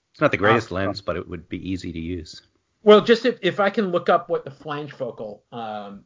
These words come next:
Speaker 2: distance
Speaker 1: Sure.
Speaker 2: is, I can, I can do you one.
Speaker 1: I can,
Speaker 2: Um,
Speaker 1: I can measure it right off of a Sentry Graphic with it mounted on it. So.
Speaker 2: Okay, and, um, uh, I,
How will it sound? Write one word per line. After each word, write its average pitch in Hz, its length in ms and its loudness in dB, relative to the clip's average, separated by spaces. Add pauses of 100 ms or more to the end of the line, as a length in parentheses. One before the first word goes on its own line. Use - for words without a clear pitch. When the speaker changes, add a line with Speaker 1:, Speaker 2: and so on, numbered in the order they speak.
(120)
Speaker 2:
distance 120 400 0
Speaker 1:
Sure. 110 80 -10
Speaker 2:
is, 101 120 -14 (320)
I 117 80 -4
can, 101 320 -12 (440)
I 131 140 2
can 135 180 -2
do 143 140 -2
you 139 140 0
one. 120 180 -2 (360)
Speaker 1:
I 185 260 8
can, 165 100 6
Speaker 2:
Um, 165 100 -8
Speaker 1:
I 139 80 6
can 123 180 2
measure 117 300 2
it 101 40 -8
right 95 200 -2
off 87 200 -2
of 87 140 -14
a 80 180 -8
Sentry 82 340 -10
Graphic 82 460 -8
with - 120 -10
it - 120 -14 (200)
mounted 85 280 -16
on 90 160 -16
it. - 100 -20
So. - 160 -20 (640)
Speaker 2:
Okay, 202 440 4
and, 180 440 -2 (120)
um, 147 640 -2 (120)
uh, 139 460 -2 (180)
I, - 180 -8